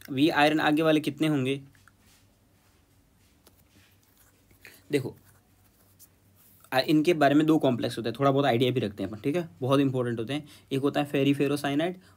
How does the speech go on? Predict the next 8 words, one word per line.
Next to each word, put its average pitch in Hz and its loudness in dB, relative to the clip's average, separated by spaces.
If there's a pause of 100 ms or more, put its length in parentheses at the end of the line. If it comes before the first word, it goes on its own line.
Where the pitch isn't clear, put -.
(100)
और 123 -8
एक 123 -6
होता 131 -6
है 156 -6 (280)
फेरी, 147 2 (600)
देखो 139 -4 (100)
ये 135 0
हैं 156 -6